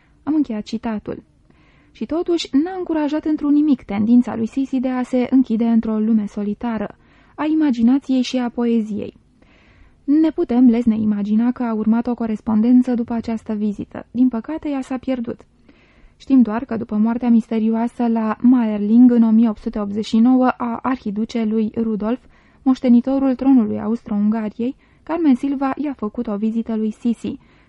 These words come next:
care părea că și-a pierdut mințile, pretinzând că fiul său este încă în viață și că trebuie să sosească dintr-o clipă în alta în salon.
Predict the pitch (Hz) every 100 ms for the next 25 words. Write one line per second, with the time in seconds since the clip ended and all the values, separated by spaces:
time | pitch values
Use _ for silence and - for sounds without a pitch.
0 | - 294 294 - 285 240 240 214 - 208
1 | 208 208 226 233 233 - 208 208 - _
2 | _ _ _ _ _ 285 294 285 269 311
3 | - - 240 247 226 277 269 254 247 247
4 | 247 240 220 254 233 - - _ _ _
5 | - - 226 262 285 294 277 277 285 302
6 | 233 240 233 214 214 220 226 240 208 208
7 | 226 220 208 - 233 240 -